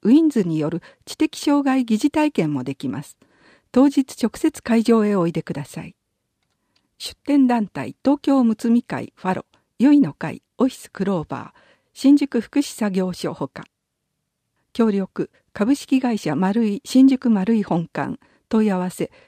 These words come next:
区勤労者仕事支援センター、新宿七の三の二十九、新宿ここから広場内、電話五二七三三八五二へ。三、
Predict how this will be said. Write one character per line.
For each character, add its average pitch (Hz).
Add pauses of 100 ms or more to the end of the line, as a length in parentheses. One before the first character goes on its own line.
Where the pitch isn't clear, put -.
区 311
勤 285
労 285
者 -
仕 202
事 240
支 -
援 180
セ 185
ン 160
タ -
ー、 - (240)
新 247
宿 240
七 277
の 151
三 190
の 190
二 214
十 -
九、 - (180)
新 254
宿 247
こ -
こ 277
か 269
ら 262
広 214
場 190
内、 131 (280)
電 202
話 180 (140)
五 285
二 311
七 165
三 147
三 277
八 302
五 180
二 156
へ。 - (2500)
三、 190